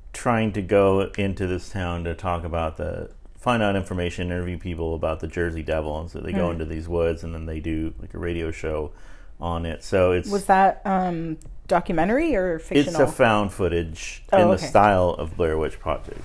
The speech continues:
Speaker 1: but point is that it came out before that, and then, you know, what
Speaker 2: But it's
Speaker 1: Blair
Speaker 2: not
Speaker 1: Witch
Speaker 2: real
Speaker 1: Project
Speaker 2: footage. It's like
Speaker 1: Correct.
Speaker 2: Okay.
Speaker 1: Yeah, it's
Speaker 2: Got
Speaker 1: that
Speaker 2: it.
Speaker 1: found footage style of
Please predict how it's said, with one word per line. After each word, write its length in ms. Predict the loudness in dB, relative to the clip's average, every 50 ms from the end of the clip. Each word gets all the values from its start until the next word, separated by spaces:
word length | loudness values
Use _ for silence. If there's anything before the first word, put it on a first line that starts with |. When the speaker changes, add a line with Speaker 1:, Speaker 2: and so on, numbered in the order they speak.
| -6 -6
Speaker 1:
but 160 | -6 -6 -4 -6 -6 -6 -2 0
point 200 | 2 2 4 2
is 120 | 2 2
that 140 | 2 2 2
it 80 | 2 0
came 160 | -2 0 0
out 120 | 0 -2
before 400 | -4 -6 0 4 6 6 6 6
that, 340 | 6 4 0 0 -2 -4 -6 -8 -12 -12 -12 -12 -10 -4 0 0 0 2
and 220 | 0 -2 -2 0 0
then, 360 | -2 -2 -2 -2 -2 -4 -4
you 120 | -4 -4
know, 280 | -4 -4 -6 -8 -8 -10 -12 -12 -14 -14 -14 -14 -14 -12 -6 -2 2 4 4 4 4 4
what 120 | 4 4
Speaker 2:
But 120 | 6 6 8
it's 20 | 8
Speaker 1:
Blair 100 | 10 10
Speaker 2:
not 160 | 10 8 8 6
Speaker 1:
Witch 20 |
Speaker 2:
real 120 | 6 8 8 6 6
Speaker 1:
Project 80 | 6
Speaker 2:
footage. 460 | 4 4 4 4 0 -2 -4 -10 -10 -10
It's 200 | -12 -12 -6 -4
like 200 | -2 -2 -2 2
Speaker 1:
Correct. 480 | 4 6 8 8 6 6 2 -2 -2 0
Speaker 2:
Okay. 260 | 0 0 0 -2 -2 0
Speaker 1:
Yeah, 260 | 0 0 0 -2 -4
it's 100 | 0 4
Speaker 2:
Got 200 | 6 6 6 6
Speaker 1:
that 20 |
Speaker 2:
it. 180 | 4 0 -2 -2
Speaker 1:
found 280 | -2 0 0 0 -2 -2
footage 280 | -2 -2 -2 -2 -6
style 360 | -6 -4 -4 -4 -2 -2 -2 -4
of 300 | -4 -6 -8 -12 -14